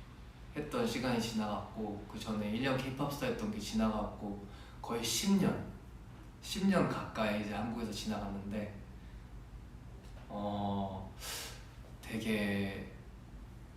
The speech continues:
많은 걸 느끼고, 많은 걸 배우고,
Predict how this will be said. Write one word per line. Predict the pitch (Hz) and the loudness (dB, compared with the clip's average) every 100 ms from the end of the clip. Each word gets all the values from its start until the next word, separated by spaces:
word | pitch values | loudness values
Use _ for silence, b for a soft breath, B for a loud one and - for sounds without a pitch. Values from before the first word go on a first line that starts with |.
| - | -10
많은 | 117 123 143 156 156 | 4 8 10 8 6
걸 | 135 | 4
느끼고, | 110 110 113 107 - - - - - - - - - - - - - | 2 -2 -2 -2 0 0 -2 -8 -12 -14 -14 -14 -14 -14 -14 -14 0
많은 | 113 123 139 - | 4 4 4 4
걸 | 123 - 226 - - - - - - - - - - - | 6 8 6 4 -2 -10 -14 -14 -14 -14 -14 -14 -14 -6
배우고, | - 120 120 120 120 107 98 | -2 2 2 2 2 0 0